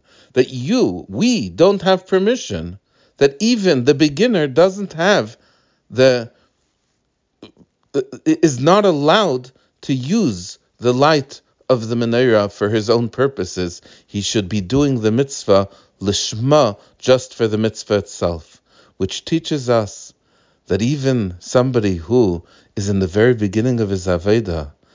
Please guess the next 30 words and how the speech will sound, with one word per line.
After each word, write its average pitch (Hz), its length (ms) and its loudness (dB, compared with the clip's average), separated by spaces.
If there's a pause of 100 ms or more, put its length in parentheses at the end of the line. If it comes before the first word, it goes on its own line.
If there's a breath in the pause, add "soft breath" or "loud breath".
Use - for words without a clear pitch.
(180 soft breath)
of 80 100 -6
his 92 160 -2
divine 101 400 0
service, 101 800 -4 (880 soft breath)
that 113 280 4
usually, 117 840 -2 (560)
indeed, 113 720 2 (260)
the 90 120 0
Rambam 104 440 4
teaches 90 480 -4
us - 420 -14 (360 soft breath)
that 87 120 0
he 95 120 -2
should 90 240 -4
start 107 400 2
off 98 220 -2
his 87 280 -8 (420 soft breath)
divine 95 420 0
service 85 600 0
in 85 140 -2
a 82 60 0
way 85 360 2 (460 loud breath)
that 87 180 2
he's 82 640 -4 (1700 soft breath)
interested, 95 800 -2
that 78 260 -2
he's 95 220 -4
pulled 151 420 2
into 135 420 0
it. - 440 -18